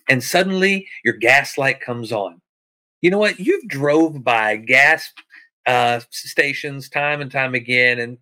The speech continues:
you probably don't even realize some of 'em are there until you find yourself in need of gas. Suddenly, you become readily aware of your surroundings, right? Every gas station, you're looking.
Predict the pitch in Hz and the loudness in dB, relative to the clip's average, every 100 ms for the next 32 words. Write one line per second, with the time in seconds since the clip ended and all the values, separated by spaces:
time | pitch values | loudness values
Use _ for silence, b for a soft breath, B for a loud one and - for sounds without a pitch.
0 | _ 147 170 175 160 156 139 123 127 127 | _ -12 -4 0 0 0 -2 0 2 2
1 | 120 113 - 135 131 117 110 107 110 123 | 2 0 -2 -4 -4 -4 -4 -2 2 2
2 | 107 107 b b _ 156 151 - 180 165 | 2 -6 b b _ -2 -2 2 2 2
3 | 156 143 139 143 135 127 - 117 110 - | -2 -6 -2 -2 -2 -4 -2 -2 -2 -4
4 | 123 117 117 117 107 - 104 101 - - | -4 -2 -2 0 -2 -2 0 2 0 -10
5 | - - - 180 190 202 196 196 175 139 | -16 -10 0 0 0 -2 -4 -4 -2 -2
6 | 135 - 127 113 110 131 165 180 175 180 | -4 -4 -4 -4 0 0 2 0 0 -2
7 | 180 B B _ 127 120 113 131 143 107 | -4 B B _ 0 0 0 2 2 2
8 | 104 107 - 127 123 120 120 - 127 120 | -2 -6 -4 -2 0 0 -2 0 0 2
9 | 117 113 104 92 - - 120 175 220 _ | 0 -2 -6 -12 -10 0 2 2 -2 _
10 | _ _ - 139 156 156 151 139 - 147 | _ _ 0 2 2 0 -2 -4 -2 -2
11 | 143 - 120 127 127 117 - | -2 -4 -2 0 0 -2 -4